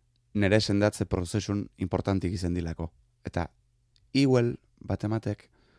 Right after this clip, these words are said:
antzekotasun batuk, antzekotasun batzuk topako julako. Eta, eta jazta,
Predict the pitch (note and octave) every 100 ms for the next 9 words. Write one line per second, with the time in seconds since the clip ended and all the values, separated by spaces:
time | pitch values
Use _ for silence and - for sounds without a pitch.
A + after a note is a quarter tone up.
0 | _ _ _ _ _ _ _ _ - G2+
1 | A2 A2+ A2+ - F2+ E2 E2+ - _ _
2 | _ _ - F#2+ F#2 G#2+ A2+ G#2+ F#2 F2+
3 | - F2+ E2 _ _ _ _ _ G2 G2
4 | - E2+ E2+ E2+ - - _ _ F2+ -
5 | E2+ E2+ E2+ - _ _ _ _ _ _
6 | _ _ - F#2+ F#2+ F#2+ F2